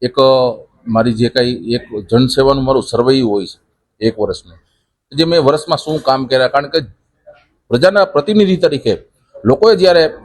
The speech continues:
ભારતીય જનતા પાર્ટીના કાર્યકર્તા ઉપર એને કીધું ધારાસભ્ય બનાવ્યો હોય, ત્યારે મારી પણ ફરજ છે, મારે કામનો હિસાબ લોકોને દેવો જોઈએ. અને દર વર્ષે હું બુક દ્વારા એ હિસાબ લોકોને આપું છું, મીડિયાને પણ આપું છું,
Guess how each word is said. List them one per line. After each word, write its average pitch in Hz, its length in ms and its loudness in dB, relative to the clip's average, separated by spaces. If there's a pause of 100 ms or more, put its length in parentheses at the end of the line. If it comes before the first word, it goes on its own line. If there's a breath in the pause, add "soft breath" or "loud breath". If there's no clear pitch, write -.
(120)
ભારતીય 131 340 0
જનતા 156 200 0
પાર્ટીના 147 480 0
કાર્યકર્તા 151 540 0
ઉપર 131 240 -2
એને 120 120 -10
કીધું 120 200 -8
ધારાસભ્ય 143 440 0
બનાવ્યો 123 320 0
હોય, 92 160 -8 (680)
ત્યારે 143 140 6
મારી 135 240 2
પણ 175 240 -4
ફરજ 151 200 2
છે, 175 120 -4
મારે 135 260 0
કામનો 135 420 -2
હિસાબ 131 340 -2
લોકોને 123 380 -2
દેવો 117 300 2
જોઈએ. 151 200 -4 (380)
અને 131 100 -2
દર 143 220 2
વર્ષે 143 300 0
હું 135 340 0
બુક 127 220 0
દ્વારા 135 360 2 (680)
એ 123 80 2
હિસાબ 123 340 0
લોકોને 120 360 -2
આપું 107 280 -2
છું, 139 220 -8
મીડિયાને 123 420 2
પણ 139 180 -6
આપું 139 240 -4
છું, 143 180 -12